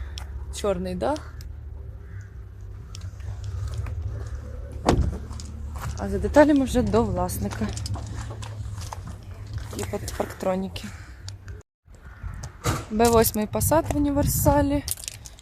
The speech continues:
Так, хороша комплектація, шістнадцятий рік, двохлітровий дизельний двигун, сто вісімдесят дві ти-, е, сто вісімдесят три тисячі пробіг, вісімнадцять сімсот ціна. Панорамний дах,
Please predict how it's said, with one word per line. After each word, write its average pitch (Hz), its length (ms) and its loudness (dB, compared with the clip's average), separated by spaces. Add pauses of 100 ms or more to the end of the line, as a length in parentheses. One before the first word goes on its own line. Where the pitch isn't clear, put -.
(520)
Так, 247 160 2
хороша 277 320 6
комплектація, 320 920 4
шістнадцятий 233 1040 2
рік, 247 240 0
двохлітровий 240 680 2
дизельний 208 460 2
двигун, 202 520 -2 (300)
сто - 180 -2
вісімдесят 247 420 0
дві 214 140 -2
ти-, 233 300 -6
е, 214 100 0
сто - 160 -4
вісімдесят 240 360 -2
три 185 160 -4
тисячі - 420 -8
пробіг, 311 440 -2
вісімнадцять 240 760 0
сімсот 214 420 -2
ціна. 180 320 -6 (2000)
Панорамний 196 560 2
дах, 240 420 0